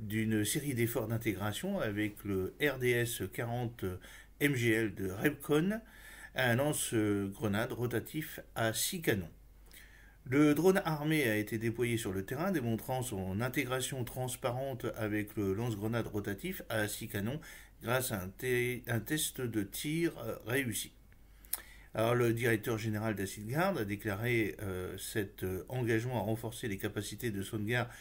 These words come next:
en incorporant divers types de munitions et de charges utiles après son déploiement auprès des forces de sécurité. Euh, il a souligné les capacités améliorées de Songar avec l'intégration du lance-grenade rotatif à six canons permettant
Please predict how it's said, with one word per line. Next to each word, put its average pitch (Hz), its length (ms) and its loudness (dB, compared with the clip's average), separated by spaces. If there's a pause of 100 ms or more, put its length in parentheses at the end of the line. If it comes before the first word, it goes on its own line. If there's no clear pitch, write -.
(260)
en 117 120 2
incorporant 131 560 0
divers 127 600 0
types 127 220 -8
de 110 140 2
munitions 113 680 0
et 101 80 0
de 101 140 0
charges 113 300 -4
utiles 165 360 -2 (400)
après 120 300 2
son 123 160 0
déploiement 110 640 0 (280)
auprès 120 360 2
des 120 100 4
forces 143 300 -2
de 113 120 4
sécurité. 113 600 -2 (880)
Euh, 113 180 6
il 120 140 4
a 117 40 6
souligné 120 480 4
les 147 120 4
capacités 113 520 -2
améliorées 123 480 0
de 107 60 0
Songar 113 480 0
avec 113 220 0
l'intégration 113 600 0
du 101 120 0
lance-grenade 104 560 0
rotatif 110 720 0
à 95 140 -6
six - 180 -8
canons 110 300 -2
permettant 127 500 -4